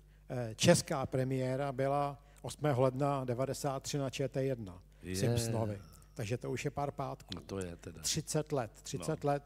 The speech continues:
Speaker 1: když jste začal mluvit Marge. Jak tomu došlo, že, že zrovna, proč ne,
Speaker 2: No, bylo
Speaker 1: proč ne nějakou
Speaker 2: no,
Speaker 1: jinou postavu?
Speaker 2: no, bylo to zajímavý, protože režisér Zdeněk Štěpán totiž, eh, který to vlastně obsazoval a do dneška to režíruje,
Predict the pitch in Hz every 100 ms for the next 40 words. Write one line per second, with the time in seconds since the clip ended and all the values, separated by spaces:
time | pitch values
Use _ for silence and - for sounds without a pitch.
0 | - 127 - 131 120 139 127 127 120 117
1 | 107 - - - 131 185 190 185 - 143
2 | 123 127 - - - 131 139 123 123 123
3 | 123 - - - 147 - 175 117 113 113
4 | 147 - 165 175 175 175 165 170 180 180
5 | 175 160 165 165 196 - 110 101 110 131
6 | 151 131 131 127 135 143 117 131 139 123
7 | 127 139 139 123 123 135 110 - - 143
8 | 95 90 92 87 87 82 - 80 76 -
9 | - - - - - - 90 95 92 -
10 | 101 107 104 110 - 107 - 147 135 120
11 | 101 92 95 101 120 - 107 98 101 123
12 | 180 127 82